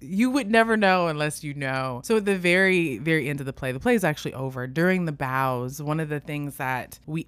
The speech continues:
added during the previews, um, myself and Bo Dixon, there's track that plays while the actors are bowing, and that's me and Bo. That's us humming Jacob's Ladder. So the voices that you hear during the bows, that's actually my voice,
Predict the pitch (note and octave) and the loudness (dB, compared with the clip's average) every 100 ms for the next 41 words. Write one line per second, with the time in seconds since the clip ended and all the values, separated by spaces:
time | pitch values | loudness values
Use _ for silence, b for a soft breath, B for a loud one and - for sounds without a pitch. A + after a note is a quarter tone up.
0 | - C#3+ C#3+ C#3 A2 D3 C3+ B2+ - C#3 | 0 2 2 0 -2 -2 -2 -4 -4 -4
1 | C3+ B2 B2 A#2+ C3+ E3+ E3 - - C3 | -2 -4 -2 -4 -4 -4 -4 -10 -10 -8
2 | C3 C3 C3+ - D3+ C#3 C#3 C3+ B2+ B2+ | -6 -4 -4 -2 0 0 -2 -2 -4 -4
3 | C3 - C3 B2 B2+ C#3+ D#3 D#3+ D#3 D3 | -8 -6 -6 -6 -4 0 2 2 0 -4
4 | - - - A3 F3+ - C#3+ - - D#3+ | -10 -12 0 4 4 2 -4 -4 -4 -2
5 | F#3 A3+ F3 D#3+ D#3 D#3 D3 D#3+ - E3 | 0 0 2 0 2 0 0 -2 -2 -4
6 | D#3 D3+ D3 C#3+ E3 F#3 G#3+ A3+ F3+ F3 | -2 -2 0 2 2 2 2 0 2 4
7 | F3 F3 - F3 F3 F3+ F#3 F#3 F#3 - | 4 2 0 -4 -2 0 0 0 -2 -4
8 | E3 D#3 D#3+ D#3+ C#3+ C3+ D#3+ B2 A2 B | -4 -2 -4 -6 -6 0 2 0 -4 B
9 | B B - - F3 - - E3+ E3+ D3 | B B 0 2 0 0 -4 -2 2 2
10 | C#3 C#3+ D3 E3 D3 C#3+ D3 C#3+ C#3 C#3 | 0 -2 2 0 2 -4 0 2 2 2
11 | C3 E3+ D#3 D#3 D3 D3 E3+ E3+ E3+ D#3 | 0 0 0 0 -2 0 0 0 -4 -2
12 | C#3 A#2 C#3+ - D3+ D3 C#3+ C3+ C#3 C#3 | -2 -2 -6 -4 0 2 2 2 0 -2
13 | C3 B2+ B2+ B2 B2 A#2+ C3+ - B2 A#2+ | -2 -6 -4 -4 -6 -8 -8 -8 -8 -6
14 | A#2 A2+ A#2 - | -6 -6 -6 -8